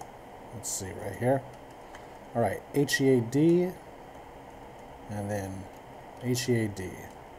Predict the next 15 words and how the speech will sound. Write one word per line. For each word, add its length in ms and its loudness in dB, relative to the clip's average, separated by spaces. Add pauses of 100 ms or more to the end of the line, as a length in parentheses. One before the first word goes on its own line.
(1700)
All 60 -6
right, 200 0
didn't 280 2
do 140 4
too 160 2
much 220 4
over 140 2
here. 140 6
Let's 220 4
check 180 4
it 20 0
and 100 0
see 200 0
what 200 -2
happened. 360 2